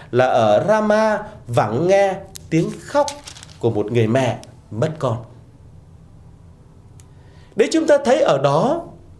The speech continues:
có một cái thông điệp muốn nói với chúng ta là những ai được dính dự với Giêsu là những người được phúc sống trong ơn nghĩa của Ngài. Hôm nay chúng ta là các Kitô hữu được mang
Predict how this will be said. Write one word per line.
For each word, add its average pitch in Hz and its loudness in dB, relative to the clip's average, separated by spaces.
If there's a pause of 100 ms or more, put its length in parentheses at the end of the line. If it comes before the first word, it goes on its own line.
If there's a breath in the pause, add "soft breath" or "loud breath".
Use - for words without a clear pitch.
(400 soft breath)
có 285 4
một 175 -2
cái 302 0
thông 294 0
điệp 160 2 (260)
muốn 277 2
nói 294 4
với 285 -2
chúng 285 -6
ta 233 0 (680 loud breath)
là 170 2
những 175 0
ai 254 0
được 180 0
dính 247 -4
dự 240 2
với 233 0
Giêsu 269 -2 (220 loud breath)
là 151 2
những 247 0
người 170 4
được - -4
phúc - -2
sống 269 -2
trong 180 0
ơn 147 2
nghĩa 131 0
của - -10
Ngài. 92 -12 (800 loud breath)
Hôm 262 0
nay 285 2
chúng 302 -2
ta 269 2
là 170 -2
các 294 0 (120)
Kitô 269 -2
hữu 262 0
được - -2
mang 277 2